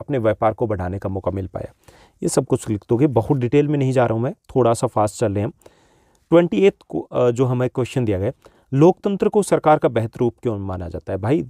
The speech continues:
इसके बारे में तो हम नाइन्थ क्लास से पढ़ते आ रहे हैं। लोकतंत्र लोगों की अपनी सरकार होती है।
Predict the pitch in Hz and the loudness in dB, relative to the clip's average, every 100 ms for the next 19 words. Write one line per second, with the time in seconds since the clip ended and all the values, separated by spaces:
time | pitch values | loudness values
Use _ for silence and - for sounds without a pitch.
0 | - _ - 120 - 135 139 139 135 143 | -12 _ -10 -6 2 4 4 2 -4 -4
1 | 107 123 - 143 135 143 127 123 135 143 | -4 -4 -4 -6 -4 -4 -4 -4 -6 -6
2 | 151 - _ _ _ _ _ - 127 151 | -8 -12 _ _ _ _ _ -2 4 4
3 | - 185 170 202 202 - 127 135 147 165 | 2 -2 0 0 -2 -6 -2 2 2 2
4 | 165 147 156 151 120 104 90 85 - - | 0 0 -2 -4 -4 -4 -6 -8 -14 -16